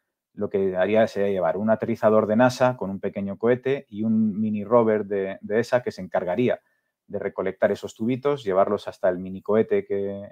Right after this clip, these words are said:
que lleva este aterrizador de nasa, para que esta misión lo ponga en órbita, ese contenedor con esas, con esas muestras. Y una tercera misión, en este caso europea, se encargaría de capturar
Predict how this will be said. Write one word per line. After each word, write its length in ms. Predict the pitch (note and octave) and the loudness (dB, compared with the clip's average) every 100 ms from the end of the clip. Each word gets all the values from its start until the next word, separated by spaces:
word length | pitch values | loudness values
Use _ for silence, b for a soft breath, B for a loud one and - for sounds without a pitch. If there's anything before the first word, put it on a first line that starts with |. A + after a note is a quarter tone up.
| _ - | _ -10
que 140 | G2 | -6
lleva 200 | G2+ G2+ | 0 0
este 140 | G2+ | 0
aterrizador 520 | G2+ F#2+ F#2 G2 G2 G2 | -6 -10 -4 0 0 2
de 60 | |
nasa, 380 | A2+ B2 D3 D3 _ _ _ - | 0 0 -2 -4 _ _ _ 2
para 220 | G2+ G2 | 4 4
que 100 | A2 | 2
esta 300 | G#2+ - A2+ | 2 4 4
misión 360 | A2 - B2 G2 | 4 2 0 0
lo 140 | F2 | 0
ponga 280 | G#2+ G#2 G#2 | 0 4 4
en 60 | |
órbita, 360 | A#2+ B2 B2 C3 | 6 4 2 0
ese 180 | B2+ G2+ | -2 -4
contenedor 520 | F#2+ F2+ F#2+ G2 G2+ | -6 -6 -4 -2 -4
con 140 | - | -6
esas, 420 | F#2+ G2 F#2+ - _ | -6 -2 -2 -4 _
con 120 | - G2 | -14 -12
esas 200 | G2+ G#2 | -6 -2
muestras. 460 | B2+ B2 D3+ - _ _ _ _ | -2 2 0 0 _ _ _ _
Y 80 | A2+ | 2
una 140 | C3 | 4
tercera 340 | C#3 C3 C3 B2 | 4 4 4 6
misión, 340 | B2 C3 B2 | 4 2 0
en 80 | F#2+ | 0
este 200 | - G2+ | -6 0
caso 480 | G#2 - G#2+ G#2 G2+ | 2 2 0 0 0
europea, 600 | G2+ G#2 B2+ B2 B2+ - _ | 0 0 2 4 2 -2 _
se 120 | F#2 | -4
encargaría 400 | F#2 F2+ F#2 G#2 | 0 2 4 4
de 100 | G2 | 2
capturar 640 | E2 - E2 G2+ G#2+ - | -2 -4 0 4 4 2